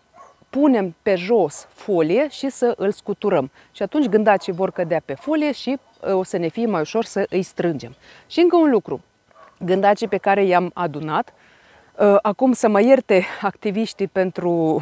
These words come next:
drepturile animalelor, insectelor și așa mai departe, dar chiar se recomandă, se recomandă și de specialiști.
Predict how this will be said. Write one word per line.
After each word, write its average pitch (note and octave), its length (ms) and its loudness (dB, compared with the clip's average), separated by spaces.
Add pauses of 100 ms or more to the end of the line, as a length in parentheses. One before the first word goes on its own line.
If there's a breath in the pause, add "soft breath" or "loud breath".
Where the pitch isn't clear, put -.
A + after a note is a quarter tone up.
drepturile F3 560 0
animalelor, D#3+ 680 -2
insectelor D3+ 600 -6
și - 220 -10
așa D3+ 220 -6
mai D3+ 160 -4
departe, E3 440 -4 (320 loud breath)
dar G3+ 280 4
chiar B3+ 160 2
se A#3 180 -2
recomandă, F#3 640 -2 (240)
se F#3 160 -6
recomandă F#3+ 500 -4
și - 160 -8
de E3 120 -6
specialiști. D#3+ 640 -6